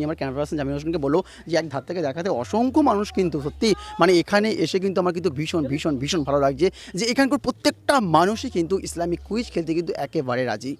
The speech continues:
যাকেই জিজ্ঞাসা করছি, যাকেই বলছি, সেই কিন্তু লাব্বাইক বলছে যে অবশ্যই আমরা রাজি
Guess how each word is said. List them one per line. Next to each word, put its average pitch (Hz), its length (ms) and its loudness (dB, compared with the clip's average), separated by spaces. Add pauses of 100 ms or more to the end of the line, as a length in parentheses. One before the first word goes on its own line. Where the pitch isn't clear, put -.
(260)
যাকেই 190 380 2
জিজ্ঞাসা 147 420 -6
করছি, 151 340 -4 (360)
যাকেই 156 360 -4
বলছি, 151 360 -2 (220)
সেই 170 280 0
কিন্তু 151 340 0 (240)
লাব্বাইক 139 540 -2
বলছে 135 280 -4 (280)
যে 151 100 -4
অবশ্যই 190 440 2 (220)
আমরা 170 280 -6
রাজি 147 360 -4